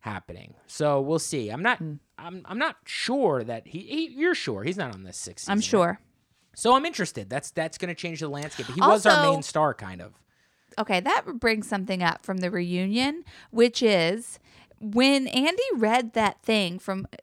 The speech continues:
Speaker 3: uh, Thomas's lawyers,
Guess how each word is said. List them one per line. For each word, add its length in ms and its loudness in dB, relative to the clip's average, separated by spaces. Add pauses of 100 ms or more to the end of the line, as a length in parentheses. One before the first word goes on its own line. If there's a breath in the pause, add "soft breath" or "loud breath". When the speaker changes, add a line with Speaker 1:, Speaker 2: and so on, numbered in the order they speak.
(260)
Speaker 3:
uh, 240 2
Thomas's 680 -2 (160)
lawyers, 800 -2